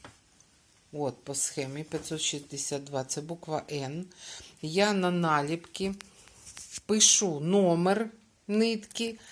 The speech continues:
і її, е, код по схемі. І ось таким от чином це виглядає. І кріплю до органайзеру.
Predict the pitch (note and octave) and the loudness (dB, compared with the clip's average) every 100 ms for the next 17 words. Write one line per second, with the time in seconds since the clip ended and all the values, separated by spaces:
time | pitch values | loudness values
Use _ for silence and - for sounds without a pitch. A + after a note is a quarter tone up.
0 | - - - G#3+ B3+ B3 G#3 G3 F3+ G3 | -20 -14 -2 2 4 2 2 0 2 2
1 | A3+ A#3 G#3+ - _ _ _ - - - | 2 2 0 -10 _ _ _ -20 -10 -2
2 | D3 D3 G#3+ A3 A3 F#3+ - - D3+ C#3+ | -2 2 6 6 6 2 2 0 0 2
3 | D3 F#3+ G3+ - _ _ _ _ - - | 2 0 -2 -10 _ _ _ _ -20 -20
4 | _ - G#3+ G#3+ G3 F3+ F#3 F3+ F#3+ F3 | _ -2 4 8 6 6 -2 0 2 2
5 | D#3 - - E3 D3 E3 F3+ A3 G#3 G#3+ | 2 0 -2 0 0 -2 -2 0 0 0
6 | G#3 G#3+ G3 A3 A3 G#3+ G#3 - _ _ | 2 2 4 2 4 0 -4 -12 _ _
7 | - - F#3+ G#3+ A3 - F#3 F3+ E3+ F3+ | -20 -10 -2 -2 0 2 2 0 0 2
8 | G3 G#3+ F3 D3 D#3+ F#3 G3 G3 - _ | 2 0 -2 0 2 4 2 -4 -14 _
9 | _ _ - D3 D#3 E3+ C#3+ B2+ A#2+ C#3 | _ _ -2 -2 0 -2 0 -2 -4 -8
10 | C3+ | -12